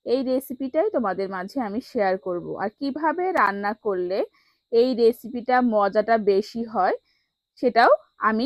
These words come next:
তোমাদের ডিটেলসে বলবো। By the way, আমি সিন্ধু, সিন্ধু রান্নাঘর থেকে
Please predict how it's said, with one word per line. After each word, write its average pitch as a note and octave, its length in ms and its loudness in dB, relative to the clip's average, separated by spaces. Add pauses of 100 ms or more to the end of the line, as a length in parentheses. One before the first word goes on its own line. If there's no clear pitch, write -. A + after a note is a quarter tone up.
(140)
তোমাদের G#3+ 380 2 (400)
ডিটেলসে B3 580 4 (280)
বলবো। F#3+ 280 2 (320)
By B3+ 140 4 (100)
the C#4 140 2
way, G#3+ 160 2 (200)
আমি A3 160 -4 (100)
সিন্ধু, A3+ 380 -2 (120)
সিন্ধু A3 260 -4 (100)
রান্নাঘর G3+ 420 -2 (100)
থেকে G#3+ 160 -2